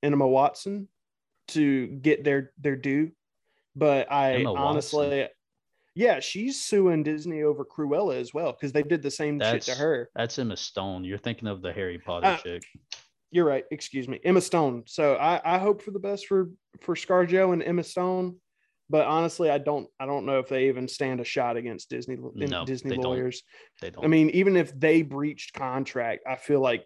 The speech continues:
Speaker 1: Disney's lawyers are, like, just too damn good.
Speaker 2: Correct.
Speaker 1: Um, but back, back to Peggy Carter.
Speaker 2: Yeah.
Speaker 1: So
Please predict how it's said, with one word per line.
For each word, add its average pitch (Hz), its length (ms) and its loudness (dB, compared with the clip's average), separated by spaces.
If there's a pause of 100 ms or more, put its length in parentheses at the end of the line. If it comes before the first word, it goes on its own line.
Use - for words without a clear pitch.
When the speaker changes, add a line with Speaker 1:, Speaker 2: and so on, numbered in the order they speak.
(160)
Speaker 1:
Disney's 135 400 0
lawyers 131 400 2
are, 127 200 -4 (280)
like, 117 340 -8 (440)
just 135 260 -6
too 151 220 -4
damn 127 320 2
good. 127 360 0 (360)
Speaker 2:
Correct. - 340 -12 (600)
Speaker 1:
Um, 131 440 0 (100)
but 190 120 4
back, 220 240 4 (180)
back 202 200 -2
to 196 40 -8
Peggy 160 300 -2
Carter. 131 460 -2 (180)
Speaker 2:
Yeah. 113 120 -10
Speaker 1:
So 170 440 6